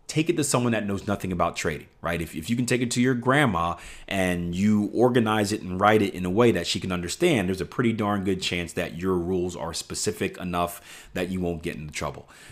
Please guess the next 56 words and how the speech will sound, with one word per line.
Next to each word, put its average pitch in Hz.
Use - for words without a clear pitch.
Um, 85
so 90
this 92
trader, 151
you 101
know, 101
he, 120
he 110
was 110
explaining 117
some 120
of 120
his 117
rules 120
to 120
his 113
auntie, 131
and 107
his 113
auntie 139
says 90
every 107
time 151
he 160
talks 202
to 98
her, 92
he 110
still, 113
she 117
still 139
thinks 131
that 110
trading 101
is 95
a 98
get-rich-quick 98
scheme. 85
And 87
he 95
said 175
to 151
her, 90
he 87
said, 98
"Look, 165
I've 131
been 156
working 127
on 117
this 113
strategy 151
for 117
almost 107
a 90
year. 139